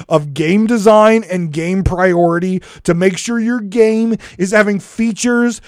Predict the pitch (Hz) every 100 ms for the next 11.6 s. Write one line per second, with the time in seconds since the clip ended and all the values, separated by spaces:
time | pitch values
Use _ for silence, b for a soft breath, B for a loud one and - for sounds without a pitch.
0 | b 170 190 - 214 220 220 220 185 -
1 | 202 196 247 240 254 262 269 - - 226
2 | - 190 - 214 226 233 247 233 - 262
3 | 254 240 240 226 175 220 233 254 269 294
4 | - 196 B 208 214 190 - - 220 254
5 | 262 247 233 254 254 208 247 262 285 247
6 | 202 b 139 160 180 156 104 b b 151
7 | 190 262 311 - 359 349 330 302 294 247
8 | 202 156 247 277 302 294 240 - 240 254
9 | 202 - 240 - - 262 262 247 220 196
10 | 202 240 254 226 - - - 233 285 -
11 | - 285 208 302 349 349